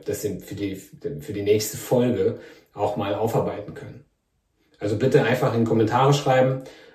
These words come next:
ähm, wer daran interessiert ist und wer an solchen Format sozusagen Interesse hätte. Ansonsten erwarten euch in den nächsten Webinaren weitere spannende Themen,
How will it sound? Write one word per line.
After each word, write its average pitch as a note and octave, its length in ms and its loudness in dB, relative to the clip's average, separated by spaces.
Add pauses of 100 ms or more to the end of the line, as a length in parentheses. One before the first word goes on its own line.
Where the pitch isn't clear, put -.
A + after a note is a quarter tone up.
(120)
ähm, G#2+ 680 -2
wer G#2+ 240 4
daran A2 260 -2
interessiert C3+ 520 2
ist B2+ 300 -4
und G#2 380 -2 (280)
wer G#2+ 140 2
an G#2 80 2
solchen G2+ 580 0
Format G2+ 440 -2
sozusagen F#2+ 540 -6 (240)
Interesse G#2+ 500 -2
hätte. - 460 -8 (800)
Ansonsten C#3+ 580 4
erwarten D3+ 440 8
euch C#3 200 6
in B2 60 2
den A#2 140 6
nächsten D#3+ 320 6
Webinaren B2 720 6 (180)
weitere B2 380 2
spannende C3 540 6
Themen, A#2+ 580 0